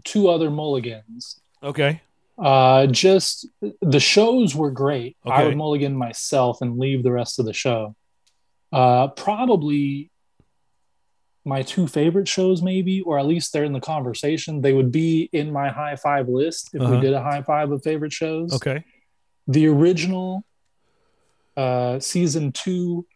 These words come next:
Speaker 1: same team, show,
Speaker 2: Uh-huh.
Speaker 1: the
Speaker 2: Uh-huh.
Speaker 1: interview with, uh, L A's premier boxing trainer, Steve Gomez,
Speaker 2: Yeah.
Speaker 1: the, the first one we did.
Speaker 2: Yeah, yeah.
Speaker 1: Uh, and the original Shit Show.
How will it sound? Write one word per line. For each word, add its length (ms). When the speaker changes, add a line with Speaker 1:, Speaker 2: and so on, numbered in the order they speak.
Speaker 1:
same 520
team, 540
show, 180
Speaker 2:
Uh-huh. 240
Speaker 1:
the 100
Speaker 2:
Uh-huh. 80
Speaker 1:
interview 320
with, 260
uh, 40
L 220
A's 140
premier 260
boxing 440
trainer, 280
Steve 280
Gomez, 500
Speaker 2:
Yeah. 160
Speaker 1:
the, 160
the 180
first 360
one 180
we 100
did. 260
Speaker 2:
Yeah, 140
yeah. 220
Speaker 1:
Uh, 500
and 420
the 200
original 880
Shit 340
Show. 340